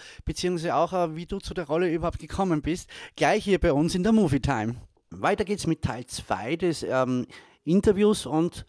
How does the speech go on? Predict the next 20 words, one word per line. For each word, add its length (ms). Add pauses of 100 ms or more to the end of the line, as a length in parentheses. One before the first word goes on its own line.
(300)
wir 180
befragten 480
natürlich 320
die 120
Hauptdarstellerin 760
des 100
Films 320
Kein 320
Schritt 300
zurück, 400
dessen 340 (340)
Regisseur 680
übrigens 460
Veseli 580
Marek 580
heißt, 360 (500)
wie 160
es 140
sich 160
denn 260